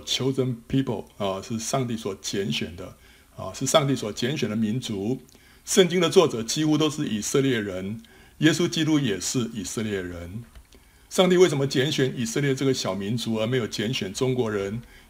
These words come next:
印度人、波斯人、希-，埃及人、希腊人或者其他任何民族呢？这个民族不能是任选一个现成的民族，而是必须从零开始，由上帝精心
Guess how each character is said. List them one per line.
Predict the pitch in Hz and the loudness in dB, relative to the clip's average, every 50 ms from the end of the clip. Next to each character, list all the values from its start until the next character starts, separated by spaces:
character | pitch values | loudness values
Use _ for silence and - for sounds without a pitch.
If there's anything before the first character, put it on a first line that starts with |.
| - - | -4 0
印 | 160 147 139 135 | 2 2 4 4
度 | 143 135 127 | 4 2 2
人、 | 113 104 101 107 113 113 | 2 2 0 0 -2 -4
波 | - - 127 123 | -4 -2 -2 -2
斯 | 127 - - 127 120 113 | -2 -2 -2 -2 -2 0
人、 | 101 101 104 | 0 -2 -4
希-， | 113 113 - - - - - - - - - - | -4 -6 -8 -10 -10 -12 -12 -14 -16 -20 -8 -2
埃 | - 135 139 | 0 2 2
及 | 139 139 - 120 | 2 -2 -2 -2
人、 | 113 107 101 101 98 107 113 - - - - | -2 -2 -2 -4 -6 -10 -14 -18 -20 -20 -14
希 | - - - - 139 135 | -8 -4 -4 0 2 4
腊 | 143 131 107 | 4 4 2
人 | 104 101 95 98 113 117 - - - - | 0 -2 -4 -6 -8 -10 -12 -20 -20 -20
或 | - - - 190 147 123 | -10 -2 2 4 4 4
者 | 107 107 101 98 95 95 - | 2 0 -2 -2 -2 -4 -4
其 | - - - | -6 -4 -4
他 | 110 120 113 117 | -2 0 0 0
任 | 127 131 127 113 | 0 0 0 -2
何 | 113 104 101 98 | -2 -4 -4 -4
民 | 101 104 101 98 104 | -4 -4 -4 -4 -4
族 | 113 - 107 101 104 | -6 -6 -6 -4 -2
呢？ | 117 123 123 127 123 - - - - - - - - - - - - - - - - - - | -2 -2 -2 -4 -6 -12 -18 -20 -20 -20 -20 -20 -20 -20 -20 -20 -20 -20 -20 -20 -20 -4 4
这 | - 202 | 8 8
个 | 190 | 8
民 | 170 156 143 156 160 | 8 6 0 0 0
族 | 139 147 135 127 131 135 135 139 165 - - - - - - - | 2 4 4 4 6 6 4 4 2 -2 -8 -18 -20 -20 -6 0
不 | - 170 | 2 4
能 | 156 131 131 | 4 4 2
是 | 135 - - 139 131 127 131 | 0 0 2 2 4 4 2
任 | 139 156 165 151 135 | 2 2 2 2 0
选 | 120 - - 117 98 98 | 0 -2 -2 -2 -2 -2
一 | 104 113 | -2 0
个 | 113 127 117 | 0 0 0
现 | 113 - - - 170 147 127 | 0 -2 0 0 0 0 0
成 | 113 - - 98 | -4 -4 -4 -4
的 | 107 104 | -2 -2
民 | 107 98 95 104 | -2 -4 -4 -4
族， | 110 - 101 92 95 104 110 - - - - - - - - - - | -6 -6 -6 -8 -8 -10 -12 -16 -20 -20 -20 -20 -20 -20 -20 -10 -2
而 | - 131 | 0 0
是 | 135 - - 156 143 | 0 2 2 2 2
必 | 127 - 151 | 2 0 0
须 | 139 - 135 131 127 135 135 | 0 2 4 4 4 2 0
从 | - - - 110 110 123 127 123 | -2 -4 -4 -2 -2 -2 -2 -2
零 | 117 117 104 110 131 | 0 0 0 0 -2
开 | 127 - 143 139 139 | 0 0 2 2 2
始， | 131 - - 107 - - - - - - - _ | 2 0 -4 -6 -6 -8 -10 -20 -20 -20 -14 _
由 | - 117 113 113 135 | -2 0 2 2 2
上 | 135 - - 160 143 135 | 0 2 0 0 0 2
帝 | 139 135 120 | 2 2 0
精 | 113 113 - - 143 139 135 | 0 -2 0 0 2 2 2
心 | 135 - - 135 127 131 135 | 0 0 0 0 0 0 -2